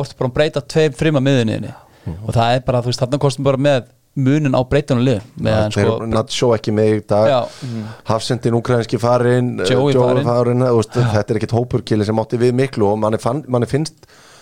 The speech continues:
Speaker 2: bara í undanförnum leikjum og oft í þessum leik og stórum köflum bara Siggi Raggi eiginlega að vera að vinna þrekvirki á köflum með þetta lið. Þú veist, það séu
Speaker 3: Alveg.
Speaker 2: margir fínir
Speaker 3: Já,
Speaker 2: leikmenn
Speaker 3: ég
Speaker 2: þarna, sko.
Speaker 3: myndi segja alveg klárlega að vera að vinna allavega mjög gott starf
Speaker 2: Já.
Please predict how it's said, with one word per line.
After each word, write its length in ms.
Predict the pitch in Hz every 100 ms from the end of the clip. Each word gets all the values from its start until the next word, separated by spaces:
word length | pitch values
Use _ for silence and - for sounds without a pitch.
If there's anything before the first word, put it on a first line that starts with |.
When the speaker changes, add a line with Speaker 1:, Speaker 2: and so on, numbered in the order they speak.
| -
Speaker 2:
bara 140 | - 101
í 40 |
undanförnum 340 | 113 131 110 110
leikjum 280 | 127 117
og 180 | 98 120
oft 200 | 135 -
í 100 | 120 123
þessum 300 | 123 - 123
leik 100 | 120
og 80 | 110
stórum 220 | 120 117
köflum 340 | 123 135 120
bara 280 | 101 98 95
Siggi 300 | 90 110 -
Raggi 220 | 113 101
eiginlega 180 | 101 101
að 20 | 95
vera 120 | 104
að 40 |
vinna 360 | 104 123 120 98
þrekvirki 560 | - 131 - 147 - 127
á 160 | 117
köflum 460 | - 175 - - 120
með 200 | 104 98
þetta 100 | 92
lið. 140 | 104 -
Þú 100 | -
veist, 140 | 135
það 60 | 120
séu 40 |
Speaker 3:
Alveg. 140 | 113
Speaker 2:
margir 260 | 110 120 123
fínir 240 | - 143
Speaker 3:
Já, 80 | 131
Speaker 2:
leikmenn 220 | 143 117
Speaker 3:
ég 60 | 107
Speaker 2:
þarna, 80 | 107
sko. 60 | 110
Speaker 3:
myndi 120 | 101
segja 180 | - 104
alveg 180 | 98 98
klárlega 420 | - 117 127 135
að 40 | 107
vera 120 | 107
að 40 | 110
vinna 340 | 120 113 101 - - - - - -
allavega 220 | 110 113
mjög 220 | 123 160
gott 180 | - 123
starf 460 | - 143 139 143
Speaker 2:
Já. 60 | -